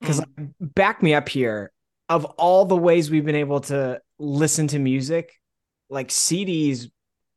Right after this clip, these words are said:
Speaker 1: are the highest quality, like, the best
Speaker 2: One,
Speaker 1: sound.
Speaker 2: one thousand percent.
Speaker 1: I
Speaker 2: That's
Speaker 1: don't know,
Speaker 2: not
Speaker 1: yeah.
Speaker 2: even a question.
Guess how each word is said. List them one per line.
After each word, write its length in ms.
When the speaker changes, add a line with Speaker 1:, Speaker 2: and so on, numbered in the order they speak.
Speaker 1:
are 360
the 160
highest 480
quality, 400
like, 160
the 80
best 440
Speaker 2:
One, 120
Speaker 1:
sound. 220
Speaker 2:
one 240
thousand 400
percent. 300
Speaker 1:
I 80
Speaker 2:
That's 100
Speaker 1:
don't 80
know, 60
Speaker 2:
not 80
Speaker 1:
yeah. 80
Speaker 2:
even 140
a 80
question. 460